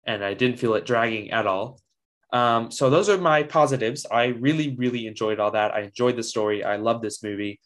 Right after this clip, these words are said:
Um, some negatives, uh, some of the landscape sweeping shots of Egypt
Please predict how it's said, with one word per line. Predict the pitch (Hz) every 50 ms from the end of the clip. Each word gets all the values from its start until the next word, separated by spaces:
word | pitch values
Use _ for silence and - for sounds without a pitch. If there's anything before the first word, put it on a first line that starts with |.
| _ _ _ _
Um, | 107 107 104 104 101 -
some | - - 160 165 170
negatives, | 170 175 175 160 147 127 113 107 110 131 139 - - - _ _ _ _ _ _
uh, | 131 127 127 135
some | 135 - - 190 185
of | 185 175
the | 165 147
landscape | 135 127 131 135 135 139 135 - - 143 139 139
sweeping | 139 - - 139 131 131 131 127 123
shots | - - - 127 131 135 135 -
of | 110 107
Egypt | - 131 135 131 135 135 127 131 -